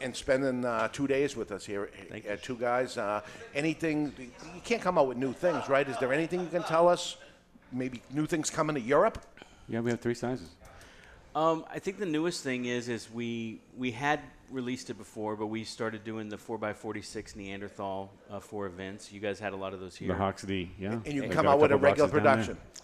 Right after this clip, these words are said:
Speaker 2: Yeah, it's the Human Genome, the H O X D. That's a great little cigar.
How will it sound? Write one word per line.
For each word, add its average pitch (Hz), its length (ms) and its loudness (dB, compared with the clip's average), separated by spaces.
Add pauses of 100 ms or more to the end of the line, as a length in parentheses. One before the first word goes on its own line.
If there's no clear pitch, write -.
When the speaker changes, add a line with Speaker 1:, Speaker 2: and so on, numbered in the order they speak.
(100)
Speaker 2:
Yeah, 120 140 0
it's 117 140 -4
the 117 100 -4
Human 123 260 -2
Genome, 113 480 -6
the 101 80 -6
H 104 220 -6
O 107 100 -4
X 107 160 -6
D. 104 220 -8
That's 107 220 -4
a 107 40 -6
great 101 480 -6
little 101 220 -8
cigar. 98 500 -6